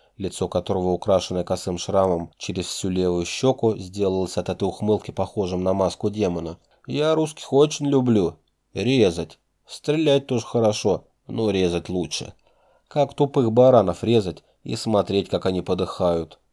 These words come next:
Когда хорошие деньги за это платят, еще больше люблю. Хаттаб хорошие деньги платил. Умар тоже хорошие деньги платит, только работы мало". "Скоро будет работа, Магомед", сказал вошедший в сауну Леча.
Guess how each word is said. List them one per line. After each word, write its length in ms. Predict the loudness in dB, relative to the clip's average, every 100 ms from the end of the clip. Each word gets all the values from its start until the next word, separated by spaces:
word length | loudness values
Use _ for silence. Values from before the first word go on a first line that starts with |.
| _ _
Когда 300 | -10 -2 0
хорошие 520 | 4 6 6 4 2
деньги 320 | 2 2 2 4
за 140 | 4
это 160 | 4 2
платят, 400 | 4 4 2 -4
еще 260 | 0 0
больше 400 | 2 2 2 0
люблю. 480 | -2 -2 -2 -4 -6 _ _ _ _ _
Хаттаб 640 | 2 2 2 2 2 2
хорошие 540 | 0 2 0 -2 -4
деньги 300 | -2 -2 -4
платил. 560 | -2 -2 -2 -2 -4 -4 _ _ _ _ _
Умар 380 | -6 2 4 4
тоже 320 | 4 2 2
хорошие 480 | 4 4 4 -2 -4
деньги 220 | -4 -4
платит, 480 | -2 -2 -2 -6 -20 _ _
только 300 | -8 -4 4
работы 400 | 4 6 2 0
мало". 460 | 0 0 0 -4 -12 _ _ _ _ -20
"Скоро 420 | -8 0 2 4
будет 360 | 4 4 4
работа, 340 | 6 6 4 0
Магомед", 560 | 2 4 4 2 -2 _ _
сказал 400 | -8 -4 -2 -2
вошедший 560 | -2 -2 -2 -2 -4 -8
в 60 | -2
сауну 420 | 2 2 2 -2
Леча. 480 | -2 -2 -4 -12